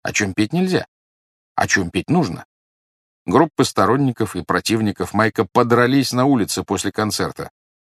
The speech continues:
Еще вчера они не знали не только друг друга, но и самого провокатора спора.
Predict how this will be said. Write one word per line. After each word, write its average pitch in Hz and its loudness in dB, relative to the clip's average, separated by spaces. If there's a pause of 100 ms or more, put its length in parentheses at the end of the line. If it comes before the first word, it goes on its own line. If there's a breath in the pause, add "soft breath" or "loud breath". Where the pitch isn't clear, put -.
(120)
Еще 95 0
вчера 104 2
они 98 2
не 101 0
знали 101 0
не 87 -2
только 92 -6
друг 156 0
друга, 90 -4 (280)
но 92 0
и 90 2
самого 92 0
провокатора 117 0
спора. - -8